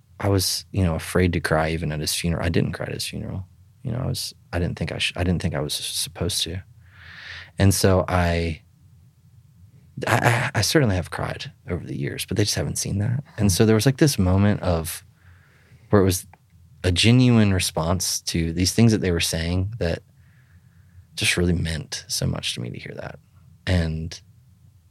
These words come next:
it almost was less about w-, what they saw in me and more the stories that they were telling and the ways that they felt loved by me. Um,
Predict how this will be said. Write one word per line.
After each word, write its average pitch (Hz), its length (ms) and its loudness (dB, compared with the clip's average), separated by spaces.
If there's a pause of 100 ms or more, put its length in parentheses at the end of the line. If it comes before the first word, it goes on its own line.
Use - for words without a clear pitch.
(380)
it 135 80 2
almost 208 420 4
was 117 140 4
less 101 340 2
about 110 280 4
w-, 92 240 -2
what 107 240 4
they 110 100 8
saw 107 280 4
in 87 100 2
me 98 320 4
and 92 140 2
more 101 160 6
the 90 80 0
stories 85 420 -2
that 95 120 -2
they 110 80 4
were 110 80 4
telling 113 520 4 (1160)
and 90 260 4
the 87 80 2
ways 92 560 2
that - 160 -8
they 85 340 2
felt - 480 -2 (880)
loved 87 380 -2
by 107 180 4
me. 120 400 4 (1000)
Um, 82 380 2